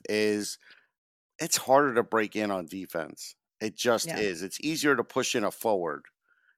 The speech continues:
Speaker 1: Uh, you saw Wade Allison was pretty easy to plug in last year. So I think Zamula's close and he might be able to be that guy, but the coach is very demanding on his defensemen. And so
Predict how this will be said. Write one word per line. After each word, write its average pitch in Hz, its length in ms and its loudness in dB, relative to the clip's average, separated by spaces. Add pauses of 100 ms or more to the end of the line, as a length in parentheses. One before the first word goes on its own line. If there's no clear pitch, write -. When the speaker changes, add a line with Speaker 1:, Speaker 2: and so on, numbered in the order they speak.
(120)
Speaker 1:
Uh, 92 60 0
you 104 180 -4
saw 139 480 4
Wade 123 240 2
Allison 113 460 6
was 98 100 -8
pretty 104 240 -6
easy 101 380 -6
to 98 120 0
plug 98 360 -2
in 95 180 -4
last 92 420 -2
year. - 220 -10 (560)
So 135 540 8 (560)
I 147 40 0
think 185 200 0
Zamula's 160 440 4
close 135 380 4
and 123 100 -2
he 127 80 0
might 120 280 2
be 120 100 0
able 117 160 0
to 110 60 -2
be 117 180 -6
that 107 260 4
guy, 104 440 4 (560)
but 120 180 -2
the 131 60 -6
coach 175 320 2
is 139 80 -4
very 135 260 6
demanding 113 560 0
on 98 140 0
his 92 120 -6
defensemen. 92 760 -4
And 80 180 -10
so 92 400 -4